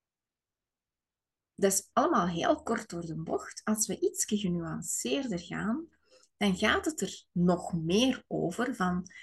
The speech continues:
de dingen die ik aangeleerd heb, die dan mij helpen in de maatschappij, ehm, in mijn omgeving. Helpen die mijn hartpad te volgen?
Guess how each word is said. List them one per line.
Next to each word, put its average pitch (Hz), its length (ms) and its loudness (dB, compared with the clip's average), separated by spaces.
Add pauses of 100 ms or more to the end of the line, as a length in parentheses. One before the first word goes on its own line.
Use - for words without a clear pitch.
(160)
de 180 160 4
dingen 330 460 8
die 185 240 4
ik - 160 -18 (140)
aangeleerd 202 760 4
heb, - 240 -8 (100)
die 202 180 4
dan 190 140 6
mij 170 220 4
helpen 196 680 4 (840)
in 214 460 12
de 175 140 2
maatschappij, 170 920 0 (720)
ehm, 170 440 0 (640)
in 214 240 12
mijn 180 240 8
omgeving. 175 760 4 (1700)
Helpen 262 380 8
die 190 360 6 (1000)
mijn 175 520 4
hartpad - 1300 0 (100)
te 185 120 -2
volgen? 240 640 2